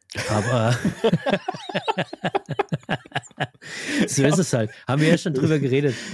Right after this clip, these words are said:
Speaker 2: Das
Speaker 1: Mal,
Speaker 2: gibt's
Speaker 1: mal
Speaker 2: halt
Speaker 1: bist
Speaker 2: mal.
Speaker 1: du Hund, mal bist du Baum.
Speaker 2: Ja,
Speaker 1: Also
Speaker 2: ist so. Ja.
Speaker 1: von dem
Speaker 2: Man
Speaker 1: her
Speaker 2: muss dazu sagen, die Upload-Zeit ist halt auch, finde ich, eine Sache, die mit reinspielt. Ich hab's zum Beispiel bei meinem Video zum neuen, boah, jetzt muss ich mich konzentrieren, dass ich's richtig sage,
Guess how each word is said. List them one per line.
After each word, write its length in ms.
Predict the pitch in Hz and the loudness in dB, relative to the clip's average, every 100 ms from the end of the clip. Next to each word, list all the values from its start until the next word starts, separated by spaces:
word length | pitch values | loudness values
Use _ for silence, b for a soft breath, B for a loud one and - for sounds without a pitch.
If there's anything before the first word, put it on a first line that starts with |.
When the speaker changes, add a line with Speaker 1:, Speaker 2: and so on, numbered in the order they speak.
| 131 | 2
Speaker 2:
Das 220 | 120 127 | 4 4
Speaker 1:
Mal, 120 | 135 | 4
Speaker 2:
gibt's 200 | - 135 | 2 2
Speaker 1:
mal 100 | 131 | 0
Speaker 2:
halt 120 | 147 | 2
Speaker 1:
bist 120 | 156 185 | 0 2
Speaker 2:
mal. 60 | |
Speaker 1:
du 80 | 139 | 2
Hund, 160 | 160 170 | 2 2
mal 120 | 151 | 0
bist 200 | 143 - | 0 0
du 60 | |
Baum. 340 | 120 131 135 110 _ _ _ | 2 2 2 -2 _ _ _
Speaker 2:
Ja, 140 | 85 90 | -2 0
Speaker 1:
Also 200 | 113 127 | 2 4
Speaker 2:
ist 100 | 120 | 4
so. 240 | 101 - _ _ B B _ - | 2 -4 _ _ B B _ -10
Ja. 100 | - | -2
Speaker 1:
von 120 | 123 | 2
dem 140 | 117 117 | 4 6
Speaker 2:
Man 100 | 123 | 6
Speaker 1:
her 140 | 180 | 6
Speaker 2:
muss 160 | 214 220 | 4 4
dazu 300 | 170 135 180 | 2 2 2
sagen, 260 | 156 147 | 4 2
die 100 | 123 | 0
Upload-Zeit 680 | 127 - 107 104 - 107 113 | -4 -2 -2 -2 0 -2 0
ist 160 | 135 - | -2 -2
halt 160 | 131 123 | 0 -2
auch, 160 | 143 | -2
finde 220 | - 139 | -2 -2
ich, 80 | 127 | 0
eine 100 | 131 | 0
Sache, 300 | 117 127 135 | 0 -2 -2
die 120 | 120 | 0
mit 220 | 113 110 104 | 0 0 -2
reinspielt. 360 | 127 - 131 113 | -2 -2 -4 -2
Ich 60 | |
hab's 140 | 113 - | -4 -2
zum 100 | 117 | -2
Beispiel 240 | 113 120 | -2 -4
bei 160 | 110 107 | -2 0
meinem 500 | 107 104 107 104 104 | 0 0 0 0 -2
Video 240 | 113 110 | -2 -2
zum 560 | 101 - 107 104 104 101 B B B B - | -2 -4 -2 0 0 -4 B B B B -2
neuen, 420 | 104 110 113 110 | 0 2 2 0
boah, 120 | 95 | -4
jetzt 120 | 90 | -2
muss 120 | 107 | -2
ich 40 | 101 | -2
mich 120 | 95 | -2
konzentrieren, 480 | - 107 104 120 113 | -2 -2 -2 0 0
dass 120 | 104 | 0
ich's 100 | - | -2
richtig 240 | 110 110 107 | -6 -6 -4
sage, 400 | 110 127 127 | -2 0 0